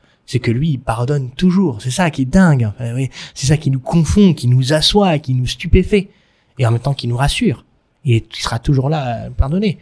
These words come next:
Si vous venez dans mon confessionnal, excusez-moi, même si vous avez des choses horribles à me dire, a priori,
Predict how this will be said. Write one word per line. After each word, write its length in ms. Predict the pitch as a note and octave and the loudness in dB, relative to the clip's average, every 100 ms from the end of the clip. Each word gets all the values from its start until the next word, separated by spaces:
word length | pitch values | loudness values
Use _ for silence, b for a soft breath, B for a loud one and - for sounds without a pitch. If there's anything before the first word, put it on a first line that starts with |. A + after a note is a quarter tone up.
| b b | b b
Si 160 | - - | -2 2
vous 120 | C#3+ | 4
venez 140 | C#3 D3+ | 2 0
dans 120 | C3 | 0
mon 100 | C3 | -2
confessionnal, 480 | B2 A#2+ - E3 E3+ | -6 -8 -2 0 0
excusez-moi, 460 | A2 A#2 C#3 F3+ | -4 -8 -4 -2
même 200 | C3+ D3+ | -2 -2
si 100 | D3+ | -2
vous 60 | C#3 | -4
avez 80 | B2+ | -4
des 180 | A#2+ A#2 | -4 -6
choses 260 | - B2 - | -2 -2 0
horribles 320 | D3+ D3+ C#3 | 2 2 0
à 60 | |
me 60 | B2+ | -6
dire, 340 | C3+ G#3 A3 - _ _ _ _ _ _ _ _ _ | -2 0 0 -6 _ _ _ _ _ _ _ _ _
a 120 | C#3+ | 0
priori, 640 | - D#3+ C3+ B2 E3+ G3+ | 2 2 4 4 2 0